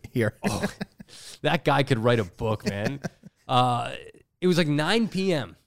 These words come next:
Speaker 2: and I was just like, "I want to travel and get paid
Speaker 1: Yeah.
Speaker 2: with my job." Literally two weeks later, I get an email from Absolut Vodka. "Hey, Dan, we wanna fly you to Sweden, make a video, show you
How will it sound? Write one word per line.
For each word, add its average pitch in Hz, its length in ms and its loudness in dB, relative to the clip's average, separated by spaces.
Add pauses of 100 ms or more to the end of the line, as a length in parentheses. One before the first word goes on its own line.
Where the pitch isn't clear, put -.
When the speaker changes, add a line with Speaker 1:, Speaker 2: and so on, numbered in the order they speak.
(220)
Speaker 2:
and 139 80 -4
I - 20 0
was 135 100 -2
just 135 140 -6
like, 131 300 -2
"I 143 180 -2
want 139 360 0
to 151 80 -6
travel 104 680 -6 (320)
and 113 100 -8
get 113 160 -8
paid 139 400 -4 (240)
Speaker 1:
Yeah. 98 180 -6 (280)
Speaker 2:
with 101 120 -14
my 113 120 -6
job." 151 340 -4 (920)
Literally 131 340 4
two - 160 -6
weeks 156 220 -4
later, 151 280 -4
I 113 60 -10
get 110 140 -4
an 113 120 -10
email 127 360 -2
from 107 260 -8
Absolut 127 540 -6
Vodka. 117 500 -8 (380)
"Hey, 202 200 0
Dan, 190 280 2
we 170 80 4
wanna 165 220 2
fly 156 280 -4
you 180 120 0
to 151 100 0
Sweden, 143 680 -4 (540)
make 147 220 -6
a 160 40 -4
video, 135 720 0
show 180 360 -2
you 170 500 0